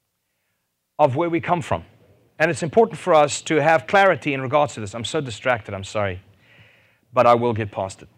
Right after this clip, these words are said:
All right, the work of the Holy Spirit. If we had to look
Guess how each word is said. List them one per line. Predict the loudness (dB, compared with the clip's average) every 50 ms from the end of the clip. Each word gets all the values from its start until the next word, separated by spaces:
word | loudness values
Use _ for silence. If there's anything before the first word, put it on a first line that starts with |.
| _ _ _ _ _ _ _ _ _ 4
All | 6
right, | 6 6 6 4 2
the | 0
work | 2 4 4 4 4
of | 4
the | 4 6
Holy | 6 6 6 4 2
Spirit. | 2 0 2 2 2 2 0 -4 -14 -20 _ _ _ _ _ _ _ _ _ _ _ _ _ _ _ _ _ _
If | 0 0 2 2
we | 2 2 4 4 4
had | 2 4 4 6 6 4 4 2 -2
to | 2 4 4 6 4 4 0 -2 -8 _ _ _ _ _ _ _ _ _ _ _ -2
look | 2 4 6 6 4 2 -2 -12 -20